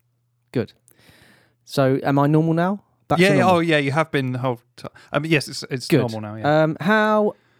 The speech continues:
Speaker 1: are you?
Speaker 2: <laughs>
Speaker 1: That was, uh, what I was trying to get out.
Speaker 2: Uh, normal.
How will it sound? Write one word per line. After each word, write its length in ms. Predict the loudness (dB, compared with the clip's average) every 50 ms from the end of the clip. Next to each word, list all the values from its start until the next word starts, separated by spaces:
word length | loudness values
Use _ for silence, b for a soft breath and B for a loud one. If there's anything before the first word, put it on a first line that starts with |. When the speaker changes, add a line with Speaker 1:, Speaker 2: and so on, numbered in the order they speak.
| _ _ _ _
Speaker 1:
are 280 | 0 0 2 2 0 0
you? 180 | -2 -4 -2 -2
Speaker 2:
<laughs> 380 | -2 0 0 -4 -6 -6 -2 0
Speaker 1:
That 140 | 2 2
was, 120 | 2 2 2
uh, 140 | 2 0 0
what 160 | 0 0 0
I 40 | 0
was 120 | 0 -2
trying 200 | -2 -4 -2 -2
to 40 | -2
get 120 | -4 -4 -4
out. 280 | -4 -6 -6 -8 -10 -12 _ -2
Speaker 2:
Uh, 500 | 0 2 2 4 2 2 2 0 0 -2 -8 -16 -20 -20 _ -20 -20 _ _ _ _ _ _ -16
normal. 680 | -10 -4 0 2 2 4 4 4 2 2 0 -2 -8